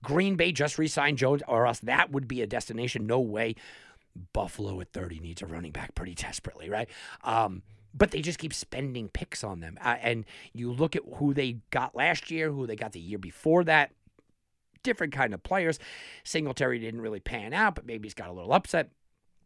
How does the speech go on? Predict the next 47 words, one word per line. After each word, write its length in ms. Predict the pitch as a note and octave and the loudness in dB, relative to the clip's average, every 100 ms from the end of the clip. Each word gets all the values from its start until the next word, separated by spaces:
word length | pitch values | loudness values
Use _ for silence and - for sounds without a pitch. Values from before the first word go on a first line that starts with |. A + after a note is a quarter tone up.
| - _ - | -20 _ 6
I 140 | C4+ | 8
don't 260 | E4+ E4+ - | 10 6 6
think 220 | D4 A#3 | 4 6
Buffalo 380 | C4+ B3 C4+ A#3 | 4 4 2 0
spends 340 | - A#3 C4 | 2 -2 -2
it 80 | A3 | -2
on 140 | F3 | -2
thirty 280 | C3 B2 G#2 | 0 -2 -2
here. 220 | F2 A2 | -6 -6
And 80 | B2 | 2
I 140 | G#3+ A#3+ | 6 8
know, 240 | B3 A#3+ | 6 6
I 160 | A3 A3+ | 4 4
know 160 | B3 | 2
so 280 | F#3+ - A3+ | 0 4 4
many 240 | C4 C4+ | 4 -2
people 400 | G#3+ - A#3+ A3+ | -2 -2 -2 2
are 160 | F3 D#3 | 4 4
really, 400 | D#3 G#3 G#3+ F3 - - - _ _ | 4 6 6 4 -4 -20 -20 _ _
really 560 | E3+ G3 C#4+ D#4+ C4+ F#3 | -8 -4 0 0 0 0
pounding 400 | - G#3 G3 F3+ | 0 0 0 -4
the 80 | D3 | -4
table 280 | G#3+ C4+ | -4 -4
for 120 | C#3 C3 | -4 0
Buffalo 400 | D#3+ E3 E3 C#3+ | 2 2 2 2
to 80 | |
go. 260 | C#3+ G3 - | 6 6 6
So 140 | D#3+ C4 | 2 2
we'll, 160 | G4+ G#4 | 2 2
we'll 140 | A#3+ | 0
put 180 | A4 G#4+ | 2 0
them 80 | F4+ | -2
in 100 | C4+ | -4
the 60 | F#3 | -4
group 220 | D#3+ D#3+ | -4 -4
of 80 | B2 | -6
four, 260 | - D#3+ | 2 2
but 160 | F#3 - | 2 0
I 140 | D#3 G#3+ | 2 2
think 200 | C#4+ G#3+ | 0 -6
it's 220 | D3 - _ _ _ _ _ _ _ _ _ | -8 -10 _ _ _ _ _ _ _ _ _
less 280 | A2 A2+ - | -6 -6 -6
than 120 | G2+ | -10
fifty-fifty 680 | - G#2+ A2 G2 G#2+ - C3 | -8 -8 -8 -10 -10 -8 -6
there 240 | A#2+ D3+ - | -4 -4 -4
as 200 | A2 G2+ | -8 -4
well. 280 | C#3 F3+ | -2 -2